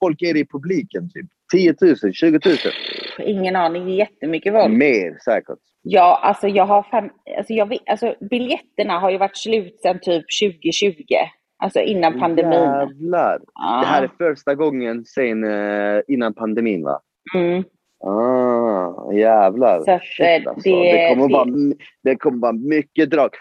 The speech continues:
Speaker 1: Och sen efter Coachella så brukar det väl vara typ så här efterfester, privata
Speaker 2: Ja.
Speaker 1: efterfester lite överallt, va?
Speaker 2: Alltså, på alla hote-, vi bor på ett hotell, till exempel. Jag tror inte de kommer vara på något, men på fredagen då så har ju de fest, ehm,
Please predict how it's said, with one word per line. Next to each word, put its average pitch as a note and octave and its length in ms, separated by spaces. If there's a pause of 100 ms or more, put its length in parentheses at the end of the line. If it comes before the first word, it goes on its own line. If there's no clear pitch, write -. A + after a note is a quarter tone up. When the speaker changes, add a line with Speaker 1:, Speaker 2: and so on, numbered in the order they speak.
Speaker 1:
Och E3+ 140
sen F#3 340 (100)
efter G#3+ 460
Coachella C#3 720
så - 140
brukar C3+ 400
det B2 100
väl A#2+ 180
vara B2 200
typ - 220
så C#3+ 120
här A2 100 (140)
efterfester, G2 960 (500)
privata A#2+ 480
Speaker 2:
Ja. A2+ 60
Speaker 1:
efterfester - 560
lite G2+ 260
överallt, G2+ 520
va? C#2+ 180 (540)
Speaker 2:
Alltså, C4 200
på C#4 100
alla A#3+ 300
hote-, A3 240
vi B3 200
bor A#3+ 160
på - 140
ett F#3 100
hotell, F3 280
till E3+ 120
exempel. D#3 480
Jag G3+ 140
tror A3+ 120
inte G3+ 140
de - 20
kommer G3+ 180
vara F#3 120
på F#3+ 100
något, F3 320
men G3 200 (280)
på G#3 120
fredagen A3 500
då G3+ 140
så G3 140
har G3+ 140
ju G#3 80
de F3 280
fest, - 580 (640)
ehm, D#3 800